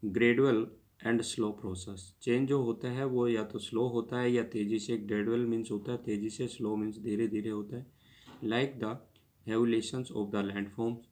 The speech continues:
and organism and it can be as the sudden and swift।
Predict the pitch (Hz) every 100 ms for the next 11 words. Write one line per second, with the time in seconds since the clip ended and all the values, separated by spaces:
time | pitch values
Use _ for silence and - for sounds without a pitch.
0 | _ _ _ 120 120 117 107 98 101 101
1 | 107 95 95 - - _ - 123 127 -
2 | 107 101 - 120 117 104 101 104 110 104
3 | 98 92 - 113 120 - 95 92 117 95
4 | - -